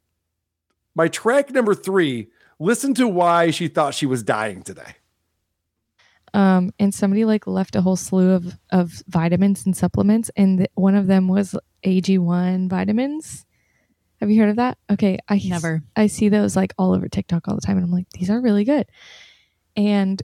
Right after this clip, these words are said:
Speaker 2: it was, like, a dropper of vitamin K and D three, and I was like, "Cool." And I read it, and I just quickly read it, and I thought it said, like, half of a dropper full,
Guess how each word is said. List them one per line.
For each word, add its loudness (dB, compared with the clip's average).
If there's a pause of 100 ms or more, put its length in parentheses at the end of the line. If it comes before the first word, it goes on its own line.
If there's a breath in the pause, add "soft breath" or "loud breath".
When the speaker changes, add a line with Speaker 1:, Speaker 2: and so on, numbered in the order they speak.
Speaker 2:
it 0 (140)
was, 0
like, 0
a 0
dropper -2
of -2
vitamin 2
K 2
and 0
D 0
three, 0
and -6
I 2
was -2
like, 0
"Cool." 0 (360 loud breath)
And -4
I 0
read 0
it, 2 (160)
and 2 (220)
I 2
just -2
quickly 0
read 0
it, -2
and -2
I -2 (460)
thought 0
it -4
said, 0 (720)
like, -2
half -6 (140)
of 0
a 2 (400)
dropper 0
full, -10